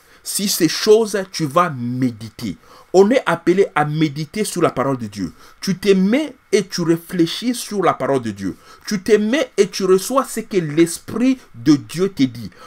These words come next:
Voilà ce qui provoque l'intelligence de Dieu. Voilà ce qui provoque la révélation de Dieu. Alors, pour continuer avec notre frère Job, maintenant on parle de, euh, que, euh, le malheur est venu dans la vie de Job.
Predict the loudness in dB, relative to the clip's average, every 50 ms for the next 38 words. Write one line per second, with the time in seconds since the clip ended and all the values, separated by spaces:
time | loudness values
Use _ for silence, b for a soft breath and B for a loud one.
0 | B B 2 4 4 4 4 2 0 0 -2 -4 -4 -4 -4 -8 -10 -8 0 2
1 | 2 2 2 0 -2 -2 -2 0 0 2 2 2 0 -2 -2 -2 -4 -2 -4 -4
2 | -4 -4 -8 -8 -6 -4 -4 -4 -4 B B B B B 2 2 2 2 0 -2
3 | -6 -8 -8 -8 -8 -8 -8 -10 -12 -12 -4 0 0 0 0 0 0 0 0 0
4 | 0 0 0 0 -2 B B B -8 -4 -4 -2 0 0 2 2 2 2 2 2
5 | -2 -2 -4 -4 -4 -4 -8 -10 -10 -12 -12 -14 B B B B B 0 0 0
6 | -2 -4 _ 0 2 2 2 4 2 0 0 0 -2 -2 0 2 0 0 -2 -8
7 | _ _ _ _ _ _ _ _ _ _ _ _ _ _ _ _ -4 2 2 2
8 | 4 4 2 2 2 2 0 2 0 0 0 0 -2 -4 0 2 0 0 0 0
9 | -2 0 -2 -2 -2 -8 b b b b b b b -2 0 0 2 0 0 0
10 | -2 -2 2 2 4 4 4 2 0 -2 -4 _ _ _ -6 0 2 2 2 2
11 | 0 0 2 4 6 8 8 8 6 4 2 -4 _ _ _ _ -20 -20 -4 2
12 | 4 4 4 4 0 -12 -14 0 4 6 6 6 6 2 -2 -6 -2 0 2 4
13 | 4 4 4 6 6 4 4 4 2 -2 _ 0 2 2 2 2 2 0 -2 -6
14 | -8 -10 -6 -2 2 2 4 4 2 0 -4 -8 -8 -10 -10 -6 -4 -4 -4 -2
15 | -2 -2 -2 -2 -2 -4 -4